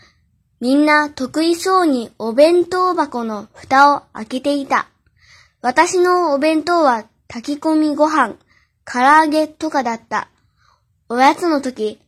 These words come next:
本当は交換したらダメなのに、先生はもらっていたからずるいと思った。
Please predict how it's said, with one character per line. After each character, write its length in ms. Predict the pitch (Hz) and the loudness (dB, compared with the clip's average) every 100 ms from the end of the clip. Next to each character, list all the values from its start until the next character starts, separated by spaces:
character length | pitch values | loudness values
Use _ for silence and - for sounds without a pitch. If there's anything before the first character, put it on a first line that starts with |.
| _ _ | _ _
本 320 | - 240 269 | -6 -2 2
当 260 | 285 285 | 4 6
は 280 | 277 269 269 - | 6 4 2 -4
交 300 | 285 320 339 | 0 0 2
換 240 | 381 403 | 0 -2
し 60 | - | 0
た 160 | 339 | 2
ら 220 | 294 233 | 2 2
ダ 140 | 214 226 | -4 -4
メ 140 | 269 | 0
な 140 | 320 311 | 0 0
の 100 | 269 | -2
に、 260 | 226 214 _ _ _ | -4 -10 _ _ _
先 360 | - 254 277 | -4 0 0
生 240 | 294 349 330 | 0 0 2
は 180 | 262 | 2
も 220 | 220 208 220 | 0 -8 -4
ら 120 | 247 | -4
っ 80 | 254 | -4
て 140 | 269 | -8
い 60 | 277 | -6
た 120 | 262 | -6
か 120 | 226 | -2
ら 180 | 208 208 - _ _ | -4 -4 -10 _ _
ず 140 | - 226 | -10 -6
る 180 | 262 370 | -2 -4
い 60 | |
と 160 | 381 226 | -6 -12
思 260 | - 208 220 | -10 -10 -10
っ 60 | |
た。 260 | 220 226 - | -8 -6 -8